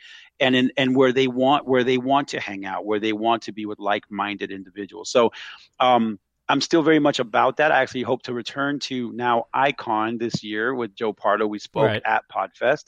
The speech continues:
Speaker 1: about bringing some of these things back up there now that we've done Cinema Pulse and sort of kind of round it out again and revisit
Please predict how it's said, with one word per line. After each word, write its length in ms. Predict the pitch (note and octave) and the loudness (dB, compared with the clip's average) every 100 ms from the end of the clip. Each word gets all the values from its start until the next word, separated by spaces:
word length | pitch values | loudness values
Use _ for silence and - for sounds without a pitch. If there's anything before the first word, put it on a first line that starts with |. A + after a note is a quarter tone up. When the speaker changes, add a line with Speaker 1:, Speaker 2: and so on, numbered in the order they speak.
| - - - - - | -18 -20 -20 -20 -6
Speaker 1:
about 400 | A#2+ B2+ B2+ A2+ | 0 2 2 2
bringing 300 | D3 D#3 D3+ | 2 2 2
some 240 | - C#3+ | 0 0
of 60 | C3 | -2
these 180 | C3+ | -4
things 260 | - C3 A#2 | -6 -8 -8
back 340 | - C3 C#3 | -2 0 0
up 180 | C3+ A#2+ | -2 -4
there 320 | B2 A#2 A#2 B2 | 0 2 2 2
now 320 | A#2+ B2+ C3+ | 0 2 2
that 120 | C#3 | 2
we've 180 | C3+ A2+ | -2 -4
done 220 | C3+ F3+ | -2 -2
Cinema 400 | - C3+ A#2 A2+ | -4 -6 -6 -6
Pulse 360 | G#2+ A2 G#2+ - | -6 -4 -4 -6
and 120 | C3 | -10
sort 240 | - C3 B2 | -4 -2 -2
of 100 | - | -4
kind 300 | B2+ C3 B2+ | -4 -2 0
of 180 | A#2 G#2+ | -2 -6
round 460 | G#2+ A2+ B2+ B2+ B2 | -12 -2 2 4 4
it 120 | A#2+ | 4
out 200 | A2+ A2+ | 4 4
again 400 | A2+ G2 A2+ A2 | 2 -2 -4 -4
and 180 | G#2+ G#2 | -4 -6
revisit 720 | A#2 A#2+ G#2+ D3 D3 B2 G#2 | -6 -6 -2 -2 0 -2 -2